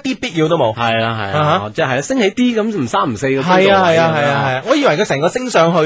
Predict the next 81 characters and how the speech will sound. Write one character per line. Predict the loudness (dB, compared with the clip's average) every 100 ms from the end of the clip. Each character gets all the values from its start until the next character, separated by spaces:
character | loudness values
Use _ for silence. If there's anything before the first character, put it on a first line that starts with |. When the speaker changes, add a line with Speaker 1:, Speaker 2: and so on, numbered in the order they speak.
| 0
Speaker 1:
咁 | 0
啊， |
另 | 0 -2
計 | -2 0
啊， | 0 -2 -2
嗬。 | -6
Speaker 2:
哦， | -8 -14 -4
佢 | 0
升 | 2 2
一 |
啲 | 2 0
咁 | 2
樣， | 0
Speaker 1:
啊 | 0
哈。 | -2
Speaker 2:
咁 | 2
啊， | 2
Speaker 1:
係 |
咯。 | 2
Speaker 2:
旁 | 0 0
邊 | 0
嗰 | -2
個 | -6
支 | -14 -10 -6
架 | -4 -2
入 |
邊 | -2 -2
先 | -2 -2
顯 | -2
得 | 0
冇 | -2 -2
咁 |
好 | -2 -4
睇。 | -4 0 2 4
Speaker 1:
係 | 4
啊， | 2
係 |
啊， | 2 2 0
完 | 2
全 | 0 0
唔 |
好 | 0
睇。 | 0 0
如 |
果 | 0
你 | 2
話 | 4 4
真 | 2
係， | -2 -4 -10 0
誒， | 2 2 0
誒， | 0 2 2
誒， | 2 4 2
即 | 4
係 | 2 2
直 | -2
頭 | 0 0
喺 | 2
下 | 2 2
邊 | 0 -2
一 | -2
點， | -6 -2
嘭 | -2 0 -2
一 | -2
打 | -2
上 | 0 0
去， | 0
跟 | 0 -2
住 |
着 | -2 -2
咧， | 0 0
我 |
覺 | 0
得 | 0
都 | 0
OK， | 0 0 0 0 0
都 | -2
OK。 | 0 0 -2 -2
Speaker 2:
嗯， | -6 -6
嗯， |
嗯。 |
Speaker 1:
啊 | -2